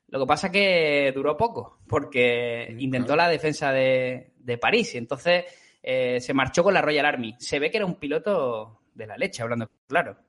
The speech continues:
Speaker 1: porque, mm, Francia lo aceptó y Inglaterra también,
Speaker 2: Ujú.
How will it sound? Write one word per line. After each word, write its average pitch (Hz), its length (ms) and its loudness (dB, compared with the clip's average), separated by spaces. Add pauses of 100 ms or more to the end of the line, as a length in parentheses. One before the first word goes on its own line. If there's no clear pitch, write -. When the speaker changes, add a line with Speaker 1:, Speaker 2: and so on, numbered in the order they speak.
(220)
Speaker 1:
porque, 113 580 0
mm, 104 260 -4 (520)
Francia 143 300 4
lo 151 60 4
aceptó 190 460 2
y 127 260 -2
Inglaterra 123 360 -4
también, 123 560 -2 (360)
Speaker 2:
Ujú. 117 300 -12